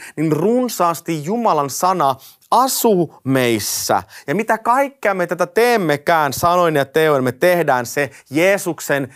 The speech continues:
nimessä, jotta hänen läsnäolonsa on siinä,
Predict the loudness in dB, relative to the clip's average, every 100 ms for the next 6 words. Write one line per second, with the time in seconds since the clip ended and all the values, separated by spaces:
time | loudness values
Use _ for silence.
0 | -10 -4 -2 0 -2 -2 -6 -6 -6 -6
1 | -6 -6 -2 -4 0 0 0 -2 2 2
2 | 0 -4 -6 -2 0 2 0 -2 -4 -4
3 | -6 -4 -2 0 -2